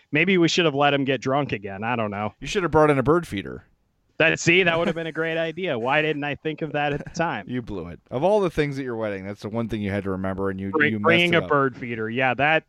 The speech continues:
Speaker 1: to me, that was probably number six hundred and seventy-two on the list of wedding-related responsibilities, and I totally blew it.
Speaker 2: Well,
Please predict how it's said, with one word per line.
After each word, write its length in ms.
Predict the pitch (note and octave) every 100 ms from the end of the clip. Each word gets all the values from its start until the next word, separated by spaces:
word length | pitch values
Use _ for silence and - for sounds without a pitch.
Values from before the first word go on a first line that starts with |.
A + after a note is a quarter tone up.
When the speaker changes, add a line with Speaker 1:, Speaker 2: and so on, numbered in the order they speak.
| B2+
Speaker 1:
to 140 | - E3
me, 220 | D3+ E3
that 100 | D#3
was 140 | C#3 -
probably 260 | D#3 D3
number 220 | C#3+ C3 B2+
six 280 | - C#3
hundred 300 | D3+ C#3 C#3+
and 100 | B2
seventy-two 720 | A2 - C3 C3 A#2 - C3+ C3
on 120 | B2+
the 80 | A2+
list 320 | A#2 B2+ - B2+
of 120 | G#2
wedding-related 1400 | A2+ A#2 B2 B2 B2 A#2 _ _ _ C3+ B2+ B2+ C3+ A2+
responsibilities, 1120 | B2 - - C3 B2 A#2 B2 C3+ C#3 C#3+ C#3+ D3 _ -
and 100 | B2
I 100 | A#2
totally 360 | B2 C#3 C#3 C#3+
blew 280 | C3+ D#3+ C3+
it. 120 | A#2+ _ - -
Speaker 2:
Well, 260 | G2 G#2